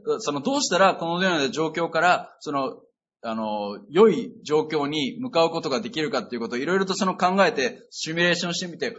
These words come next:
こうしたらああだろ？ああしたらこうだろ？と言って考えることが好きなんですよ、どちらかというと。でも私は全てのことを知らないんですよ。だから最初から、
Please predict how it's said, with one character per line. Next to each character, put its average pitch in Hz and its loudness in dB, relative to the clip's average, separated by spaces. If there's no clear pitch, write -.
こ 151 -4
う 147 -2
し 147 -8
た 170 2
ら 135 8
あ 135 8
あ 135 0
だ 123 -2
ろ？ - -6
あ 165 4
あ 160 2
し - -4
た 180 2
ら 151 2
こ 151 -6
う 143 -4
だ 123 -2
ろ？ 185 0
と 196 -12
言 120 -4
っ - -20
て 117 -6
考 147 0
え 165 6
る 139 -2
こ 131 -8
と 120 -6
が 110 -4
好 - -10
き 240 0
な 208 2
ん 143 2
で 110 -4
す 92 -12
よ、 87 -14
ど 98 -12
ち 90 -14
ら 85 -10
か 82 -18
と - -20
い - -20
う - -20
と。 - -20
で 147 -4
も 123 0
私 147 -2
は 180 -2
全 196 -4
て 180 -8
の 131 -4
こ 110 -10
と - -14
を - -18
知 - -12
ら 104 -8
な 143 -10
い 120 -12
ん - -16
で - -20
す - -20
よ。 - -20
だ 202 0
か - -10
ら - -10
最 226 4
初 262 0
か 269 4
ら、 - 2